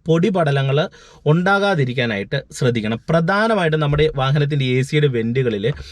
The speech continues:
ഏതെങ്കിലും തരത്തിലുള്ള പൊടികളുണ്ടെങ്കിൽ കൃത്യമായിട്ട് നിങ്ങൾ തുടച്ച്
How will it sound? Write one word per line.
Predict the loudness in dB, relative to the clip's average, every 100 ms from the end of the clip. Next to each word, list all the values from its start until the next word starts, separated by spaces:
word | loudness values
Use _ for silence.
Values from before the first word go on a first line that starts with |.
| -8 2
ഏതെങ്കിലും | 2 4 0 0
തരത്തിലുള്ള | -2 -2 -2 -4 -2
പൊടികളുണ്ടെങ്കിൽ | 0 0 2 0 -2 -6 -6
കൃത്യമായിട്ട് | -2 -2 0 0 2 0
നിങ്ങൾ | 0 -2 -2
തുടച്ച് | -2 -2 -4 -4